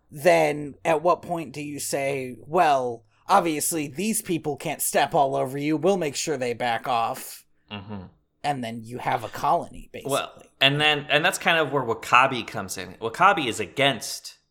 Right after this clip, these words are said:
Speaker 2: refugee programs, right? He's like, We,
Speaker 1: Mm-hmm.
Speaker 2: Wakanda is for Wakandans. But if you want us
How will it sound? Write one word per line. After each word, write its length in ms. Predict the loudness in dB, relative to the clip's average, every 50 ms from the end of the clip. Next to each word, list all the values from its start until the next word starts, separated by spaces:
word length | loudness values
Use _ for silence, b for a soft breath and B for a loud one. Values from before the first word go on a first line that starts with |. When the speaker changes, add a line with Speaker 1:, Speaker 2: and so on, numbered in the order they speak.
| _ _ _ _ _ _ _
Speaker 2:
refugee 540 | -2 0 0 0 0 -4 -10 -12 -12 -12 -14
programs, 580 | -14 -14 -14 -14 -14 -16 -16 -20 -20 -18 -14 -12
right? 140 | -10 -10 -10 -12 -14
He's 220 | -14 -12 -8 -4
like, 280 | -2 -2 -2 -2 -4 -4
We, 160 | -2 -2 -2
Speaker 1:
Mm-hmm. 220 | -4 -8 -6 -6
Speaker 2:
Wakanda 480 | -6 0 4 4 4 4 4 4 2 4
is 180 | 2 -2 -4
for 200 | -2 -2 -2 -2
Wakandans. 840 | 0 -2 -4 -2 -2 -2 -2 -2 -4 -8 -14 -16 -18 -18 -20 -20 -20 _ _ _
But 280 | 0 2 2 2 2 -2 -2 -2
if 220 | -2 -2 -2 -2
you 120 | 0 0
want 380 | 0 4 4 6 4 4 6 8
us 560 | 10 10 10 8 6 0 -6 -10 -10 -12 -16